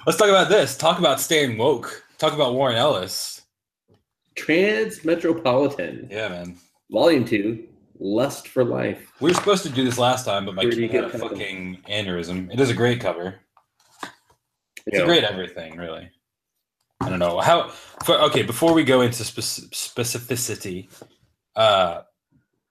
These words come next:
Speaker 2: Yeah.
Speaker 1: what, like, are you still enjoying this trans metropolitan journey that I've shoved you along?
Speaker 2: Yeah, I mean, I, I think it's actually, uh, great. I, I'm kind of glad I read it at this point in my life. I think if I had read it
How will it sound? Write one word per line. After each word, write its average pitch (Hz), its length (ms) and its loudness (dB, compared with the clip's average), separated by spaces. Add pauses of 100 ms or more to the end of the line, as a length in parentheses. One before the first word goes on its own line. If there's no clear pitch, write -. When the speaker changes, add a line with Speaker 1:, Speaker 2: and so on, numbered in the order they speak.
(120)
Speaker 2:
Yeah. 98 360 2 (320)
Speaker 1:
what, 135 460 0
like, 131 180 0
are 127 80 0
you 131 140 0
still 139 260 0
enjoying 120 480 0
this 117 160 -4
trans 117 400 -6
metropolitan 110 600 -4
journey 104 300 -6
that 104 160 -4
I've 95 120 -6
shoved 98 360 -4
you 101 160 -8
along? 95 400 -6 (1120)
Speaker 2:
Yeah, 214 320 4
I 104 120 4
mean, 104 200 2
I, 101 200 2 (200)
I 101 60 2
think 110 240 -2
it's - 160 -4
actually, 95 640 0
uh, 87 440 0 (220)
great. 98 480 2
I, 92 180 -2
I'm 120 180 -2
kind 190 200 0
of 139 160 -2
glad 123 320 6
I 123 80 8
read 110 220 6
it 107 160 4
at - 80 -4
this 123 240 -2
point 143 200 -2
in 120 40 -4
my 139 100 2
life. 143 320 0
I - 120 -4
think 120 300 -4
if 101 120 -4
I 98 80 2
had 92 180 0
read 95 140 0
it 92 300 -2